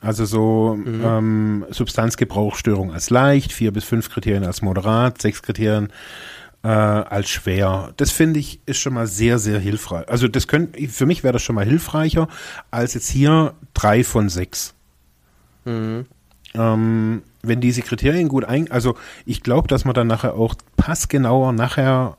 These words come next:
Speaker 1: ähm, therapeutische Maßnahmen anstellen könnte. Anstatt nachher alle in einen Topf, weil sie drei von sechs erfüllt haben. Also jetzt
Speaker 2: Mhm.
Speaker 1: flapsig ausgedrückt. Ich weiß nicht, ich hab
Speaker 2: Ja.
Speaker 1: mir die, diese, die, die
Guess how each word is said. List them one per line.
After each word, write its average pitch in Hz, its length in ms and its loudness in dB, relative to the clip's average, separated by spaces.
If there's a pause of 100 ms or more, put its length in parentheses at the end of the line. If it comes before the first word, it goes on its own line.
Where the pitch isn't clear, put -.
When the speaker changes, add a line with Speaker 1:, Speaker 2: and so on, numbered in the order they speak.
Speaker 1:
ähm, 107 580 0 (120)
therapeutische 110 580 0
Maßnahmen 85 680 -4 (380)
anstellen 104 420 -6
könnte. 82 340 -6 (340)
Anstatt 110 320 -2
nachher 107 360 -2 (420)
alle 117 180 4
in 120 80 4
einen 107 220 0
Topf, - 300 0
weil 110 100 4
sie 104 140 0
drei 101 240 0
von 104 180 -2
sechs 110 240 0
erfüllt 113 380 0
haben. 82 240 -2 (160)
Also 92 200 2 (440)
jetzt 113 400 0
Speaker 2:
Mhm. 110 140 -6 (960)
Speaker 1:
flapsig - 580 -2 (160)
ausgedrückt. 92 640 -6 (2250)
Ich 101 100 -8
weiß 110 200 4
nicht, 110 100 2
ich 98 100 0
hab 123 80 4
Speaker 2:
Ja. 139 60 4
Speaker 1:
mir 117 80 4
die, 110 160 4
diese, 107 280 2
die, 113 220 0
die 107 500 2